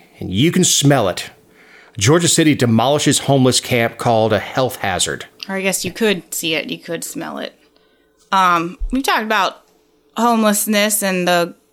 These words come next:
Speaker 2: government's responsibility for a long time on the show, but, um, recently the city of Macon went through and cleared out a homeless camp. Um,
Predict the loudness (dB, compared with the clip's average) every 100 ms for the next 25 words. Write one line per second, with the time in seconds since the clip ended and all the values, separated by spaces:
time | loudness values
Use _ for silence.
0 | -8 -2 -2 -2 -4 -4 -6 -8 -8 -2
1 | -2 -2 -4 -2 0 0 -2 -4 -4 -4
2 | -4 -8 -10 -4 0 0 0 -2 -2 -2
3 | -6 _ _ _ _ _ _ _ _ -8
4 | -6 -4 0 0 2 2 0 -2 -18 -14
5 | -2 0 2 2 0 0 0 0 0 0
6 | 0 2 2 0 0 0 -2 -2 -4 -10
7 | _ _ _ _ _ _ _ 0 2 2
8 | 2 4 4 4 2 0 0 2 4 2
9 | 2 0 0 2 0 0 -2 0 4 4
10 | 4 2 -2 0 2 0 -2 -8 -8 0
11 | 4 4 2 0